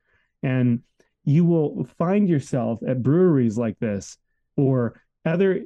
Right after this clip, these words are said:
other social events, and you'll be having a conversation that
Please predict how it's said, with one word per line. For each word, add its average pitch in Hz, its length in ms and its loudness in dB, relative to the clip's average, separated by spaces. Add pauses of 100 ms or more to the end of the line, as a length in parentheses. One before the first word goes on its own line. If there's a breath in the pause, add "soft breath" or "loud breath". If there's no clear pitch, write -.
(200)
other 175 320 0
social 165 460 -2
events, 123 460 -4
and 131 140 0
you'll 143 100 2
be 135 100 0
having 160 400 -4
a 165 60 0
conversation 139 680 -2
that 107 160 -4